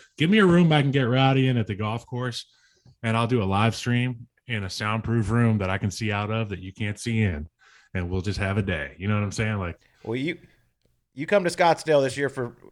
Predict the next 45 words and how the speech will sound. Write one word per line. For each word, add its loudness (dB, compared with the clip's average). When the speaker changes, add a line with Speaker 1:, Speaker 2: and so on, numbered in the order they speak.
Speaker 2:
W 2
M 0
Phoenix -2
Open 2
and -6
sit -2
with -6
me -2
on -2
Saturday 0
on -2
sixteen, -6
and -6
you -2
can -4
be 4
as 0
loud 2
as 0
you 0
want, 6
Speaker 1:
I've 8
never 6
Speaker 2:
and 4
they, 4
Speaker 1:
been 4
to 2
Speaker 2:
no 4
Speaker 1:
the 6
Speaker 2:
one 4
will 2
Speaker 1:
Waste 2
Speaker 2:
hear 0
you. 0
Speaker 1:
Management. -6
My 0
folks -2
live -2
right 2
up 0
the -6
hill -2
there -2
at -10
Silverleaf, -6